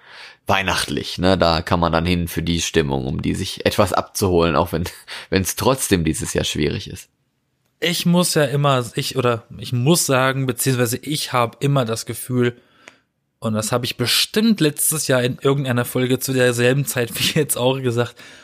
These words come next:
Speaker 2: immer die Vermutung oder meine Theorie gehabt, dass die Weihnachtsstimmung, die man so früher hatte, hauptsächlich von Fernsehwerbung, äh, betrieben wurde. Das heißt, die Stimmung kam auf, du wusstest damals,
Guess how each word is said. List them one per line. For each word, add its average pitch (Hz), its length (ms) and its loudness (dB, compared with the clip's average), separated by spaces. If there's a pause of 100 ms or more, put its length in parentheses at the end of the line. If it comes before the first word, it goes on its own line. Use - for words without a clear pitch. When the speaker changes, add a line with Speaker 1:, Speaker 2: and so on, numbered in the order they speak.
(640)
Speaker 2:
immer 170 340 4
die 131 180 -4
Vermutung 147 600 0
oder 120 200 2
meine 123 220 2
Theorie 131 380 2
gehabt, 123 300 -2
dass 120 160 -2
die 123 200 -4
Weihnachtsstimmung, 117 920 0 (160)
die 127 140 -2
man 113 160 2
so 113 120 -2
früher 113 420 -2
hatte, 110 420 0 (1000)
hauptsächlich 147 720 2
von 120 220 -2
Fernsehwerbung, 110 920 0 (500)
äh, 113 320 2 (280)
betrieben 123 540 0
wurde. 113 260 2
Das 110 160 -2
heißt, 127 240 -2
die 123 60 -4
Stimmung 143 400 0
kam 127 320 0
auf, 156 280 0
du 123 140 -2
wusstest 165 500 0 (760)
damals, 143 600 2